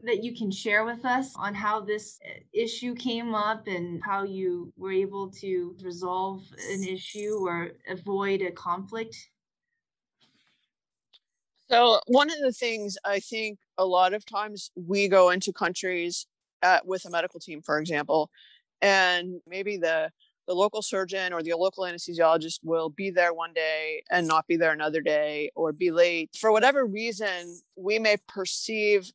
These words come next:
Speaker 2: that person to not be committed to the program. And in fact, what happens in many countries is, unbeknownst to us, they have other jobs. And so it can be that that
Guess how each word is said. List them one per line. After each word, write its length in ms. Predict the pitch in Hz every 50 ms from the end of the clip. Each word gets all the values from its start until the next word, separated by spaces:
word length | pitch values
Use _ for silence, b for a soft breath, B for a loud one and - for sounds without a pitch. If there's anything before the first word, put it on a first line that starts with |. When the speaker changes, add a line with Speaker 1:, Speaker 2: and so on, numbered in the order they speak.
| _
Speaker 2:
that 340 | - 160 185 185 180 175 -
person 600 | - - 190 180 180 - - 185 175 170 170 165 - -
to 120 | - 185
not 320 | 170 165 165 165 156 - -
be 120 | 170 160
committed 420 | - - - 165 175 175 175 165 -
to 120 | - 160
the 80 | 143 151
program. 600 | - - 175 165 165 156 - - - - - - -
And 160 | - 175 180 175
in 140 | 175 170 - -
fact, 540 | - 196 202 202 214 208 _ - - - -
what 220 | - 180 185 - 196
happens 420 | 247 285 349 - 359 311 226 175
in 180 | 185 180 170 170
many 220 | 160 165 175 175
countries 720 | - - 165 170 - - 165 165 160 151 156 160 156 - - - -
is, 400 | - 180 175 165 165 160 156 - -
unbeknownst 600 | 170 185 196 190 208 190 180 180 175 165 - -
to 100 | - -
us, 520 | - 185 175 156 165 165 - - - - - _ _ -
they 180 | 170 160 185 202
have 220 | 233 285 285 226
other 280 | - - 190 180 190 170
jobs. 760 | 139 147 180 165 151 143 - - - - - - - - - _ _ _ -
And 240 | 185 185 180 175 -
so 540 | - - 202 180 170 165 165 160 165 165 - -
it 160 | 190 220 - _ _ -
can 240 | - 202 214 233 214
be 200 | 196 196 190 185
that 240 | 165 180 165 165 160 _ -
that 300 | 170 165 160 160 151 -